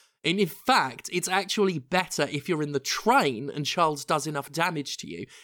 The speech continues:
It's actually better to just die and pay a little bit of scrap rather than fend him off and then repair it. In fact, the game's kind of undone a lot by, by that almost need for exploitation, 'cause there are some human enemies as well. They've got masks and guns,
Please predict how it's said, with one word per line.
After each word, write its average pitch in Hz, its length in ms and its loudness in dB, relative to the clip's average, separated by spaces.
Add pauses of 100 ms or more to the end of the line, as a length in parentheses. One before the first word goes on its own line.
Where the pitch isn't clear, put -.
It's 165 160 0
actually 226 320 0
better 165 340 0
to 151 140 -4
just 139 540 -2
die 147 420 4 (360)
and 151 360 -2 (240)
pay 175 380 2
a 160 60 6
little 185 300 4
bit 143 160 2
of 135 100 -8
scrap 127 500 0
rather 143 560 4
than 139 480 -2 (600)
fend 170 260 2
him 156 200 2
off 135 340 4
and 143 120 -2
then 143 160 0
repair 170 580 2
it. 110 140 -10 (140)
In 185 120 4
fact, 208 200 0
the 220 80 2
game's 233 280 2
kind 277 280 4
of 220 180 -4 (280)
undone 190 380 4
a 180 100 6
lot 180 300 4
by, 135 260 4
by 131 300 2
that 135 200 0 (360)
almost 196 420 6
need 165 280 2
for - 160 -2
exploitation, 127 920 -6
'cause 139 180 -10
there 202 160 2
are 302 60 2
some 240 180 0
human 214 360 0
enemies 147 340 -4
as 131 160 -6
well. 151 280 2
They've 120 200 0
got 139 240 -2
masks 143 360 2
and 127 140 -8
guns, 127 460 -6